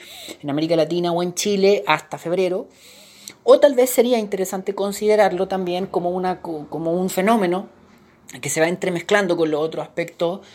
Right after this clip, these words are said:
eh, y que también termina siendo un, un, un suceso sociopolítico, el de una pandemia global como esta, ¿no? Em, un pequeño paréntesis,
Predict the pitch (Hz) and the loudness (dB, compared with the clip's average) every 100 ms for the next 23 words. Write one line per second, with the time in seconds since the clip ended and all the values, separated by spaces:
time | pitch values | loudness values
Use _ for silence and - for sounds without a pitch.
0 | - - - 147 143 156 170 156 214 202 | -20 -18 -4 -2 -2 2 2 4 0 0
1 | 151 143 139 - 143 139 147 170 170 139 | -2 -4 -4 -6 -4 0 2 2 0 -4
2 | 135 131 127 135 135 131 131 139 135 139 | -4 -4 -4 -6 -6 -6 -6 -8 -10 -12
3 | 143 147 139 139 151 165 226 151 139 - | -12 -12 -12 -8 -4 0 2 2 -2 -6
4 | - - - - - 127 143 143 143 139 | -16 -20 -20 -20 -12 -6 -2 0 0 -2
5 | 139 139 135 131 127 123 139 131 131 156 | -2 -2 -2 -2 -4 -4 0 0 -2 -2
6 | 156 135 131 - - - - _ - 135 | -2 -2 -4 -10 -12 -16 -20 _ -8 -6
7 | 139 - _ _ - 123 120 117 120 117 | -6 -10 _ _ -6 -2 -2 -2 -4 -6
8 | 113 113 110 - 165 160 160 160 156 147 | -6 -8 -10 -8 -6 -4 -2 -2 -2 0
9 | 180 196 196 220 240 | -2 -4 -6 -6 -8